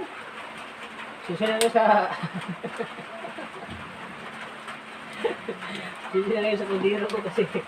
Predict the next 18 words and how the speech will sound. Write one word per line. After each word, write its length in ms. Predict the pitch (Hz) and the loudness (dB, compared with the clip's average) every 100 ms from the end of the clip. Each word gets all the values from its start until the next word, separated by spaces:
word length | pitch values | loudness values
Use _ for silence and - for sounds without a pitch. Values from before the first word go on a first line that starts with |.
| - - - - - - - - | -8 -12 -12 -12 -12 -12 -12 -6
Maitim 400 | 170 185 196 196 | -4 -2 -2 0
na, 160 | 190 202 | 0 -2
oh. 40 | 233 165 | -2 -4
Maitim 320 | 180 190 196 | -4 -4 -2
na. 160 | 190 - - - 160 | -4 -6 -6 -6 -6
Susunod 240 | 143 156 | -4 -4
na 80 | 151 | -2
kayo 160 | 165 151 | -4 -6
kasi 320 | - 151 147 139 - - - - - - 147 | -6 -6 -6 -8 -12 -12 -12 -12 -12 -12 -10
hindi 160 | 156 | -4
pa 80 | 165 | 0
nalinisan. 720 | 165 160 160 160 170 165 180 175 - - - - - - - - - 139 | 2 2 2 0 0 0 0 0 -4 -8 -12 -10 -12 -12 -12 -12 -12 -10
Hindi 100 | 160 | -4
pa 40 | 160 | 0
nalinisan 320 | 170 170 175 | 0 0 0
itong 160 | 170 170 | 2 2
kaldero 320 | 170 180 180 | 4 6 6
ko. 140 | 202 | 4